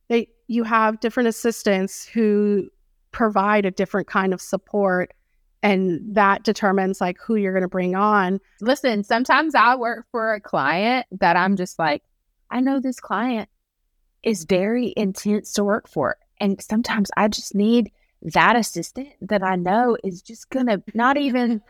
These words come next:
Speaker 2: <laughs> the fact that they know how I want the tomato slice. It's literally just the fact that their energy makes me more calm and centered.
Speaker 1: Absolutely. What advice would you give to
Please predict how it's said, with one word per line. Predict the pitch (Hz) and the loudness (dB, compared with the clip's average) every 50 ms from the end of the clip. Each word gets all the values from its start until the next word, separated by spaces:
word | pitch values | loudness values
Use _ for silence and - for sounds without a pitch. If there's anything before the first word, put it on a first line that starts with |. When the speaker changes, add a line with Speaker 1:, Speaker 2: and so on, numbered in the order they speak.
| _ - | _ -20
Speaker 2:
<laughs> | _ _ | _ _
the | - 240 214 | -4 -4 -2
fact | - 254 240 226 220 - _ - | 2 2 2 2 2 -2 _ -8
that | 220 202 - | -10 -8 -2
they | - 214 226 226 | -2 0 0 0
know | 220 208 202 208 220 208 | 0 2 2 2 0 0
how | 202 202 202 202 | -2 -4 -2 0
I | 196 202 202 | 0 0 0
want | 196 202 208 202 - | 0 -2 -4 -2 -4
the | 208 196 | -4 -4
tomato | - 208 190 185 165 180 240 262 233 190 | -2 -2 0 2 2 2 2 2 0 -2
slice. | - - - 120 85 - - - - - _ _ _ _ _ _ | -4 -4 -2 -2 -2 -2 -6 -8 -14 -20 _ _ _ _ _ _
It's | 196 190 - - | -8 -8 -6 -2
literally | 214 233 262 269 277 277 262 247 | 0 2 2 2 2 2 2 0
just | 202 202 196 - | 0 -4 -6 -6
the | 190 | -6
fact | - - 185 180 - - | -4 -2 -2 -2 -2 -6
that | 180 156 - _ - | -10 -10 -10 _ -18
their | 170 170 180 196 196 - 226 233 233 226 226 220 - _ _ _ _ _ _ - | -8 -2 0 2 2 2 2 2 2 0 0 -4 -8 _ _ _ _ _ _ -2
energy | 214 220 233 247 247 233 214 - - - 135 98 82 92 90 - _ _ _ _ _ _ _ _ - | -2 0 0 0 0 0 -2 -2 -6 -8 -10 -10 -10 -12 -14 -18 _ _ _ _ _ _ _ _ -8
makes | 180 175 180 180 185 175 - - - | -4 -2 0 0 0 -2 -4 -4 -2
me | 180 180 180 196 | -2 0 0 0
more | 190 165 147 135 139 | 0 0 0 -2 -2
calm | - - - 143 113 98 95 67 73 131 - 90 - - | -4 -6 -6 -4 -4 -4 -4 -4 -6 -8 -8 -10 -8 -6
and | - 175 156 - | -4 -2 -2 -2
centered. | - - 143 - 101 - - - - - - _ _ _ _ _ _ _ _ _ | -4 -6 -6 -6 -8 -10 -10 -10 -10 -12 -14 _ _ _ _ _ _ _ _ _
Speaker 1:
Absolutely. | - 226 220 220 - 233 202 185 190 202 214 202 208 180 175 175 180 190 - - _ | -2 -2 -2 0 0 0 2 2 2 2 0 0 0 0 0 -2 -2 -4 -8 -10 _
What | 214 214 269 277 294 | -4 0 2 2 2
advice | 302 285 - 285 285 277 - | 2 4 4 4 4 2 0
would | 285 226 - | -2 -2 -2
you | 254 233 | -2 -4
give | 202 - 226 220 220 220 220 | 0 2 2 2 2 0 -2
to | - - - - 233 220 208 208 202 202 196 196 196 - | -8 -12 -8 -4 -2 0 2 2 2 2 2 0 -2 -4